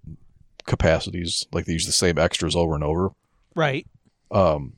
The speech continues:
Speaker 1: the one guy, I can't remember if it was in that, that book that I have about the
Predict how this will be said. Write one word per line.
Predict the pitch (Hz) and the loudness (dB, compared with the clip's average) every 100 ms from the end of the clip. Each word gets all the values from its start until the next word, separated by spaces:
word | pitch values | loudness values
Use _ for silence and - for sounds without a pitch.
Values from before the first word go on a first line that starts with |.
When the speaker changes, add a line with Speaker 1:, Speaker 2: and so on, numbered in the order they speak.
| _ _ _ - | _ _ _ -2
Speaker 1:
the | 101 | 0
one | 87 110 120 | 4 2 4
guy, | 87 82 80 - _ _ _ _ _ - | 4 4 2 -2 _ _ _ _ _ -12
I | - - | -10 -6
can't | 143 | -4
remember | 151 123 | 0 0
if | |
it | 104 | 2
was | 95 | 0
in | 101 98 | 0 2
that, | 85 82 - - _ - - | 0 0 -8 -20 _ -18 -2
that | 92 - | -2 0
book | 101 107 | -2 -2
that | - 101 | 0 0
I | |
have | 92 98 95 | 0 0 0
about | 92 85 | 0 0
the | - 82 78 | -2 -4 -4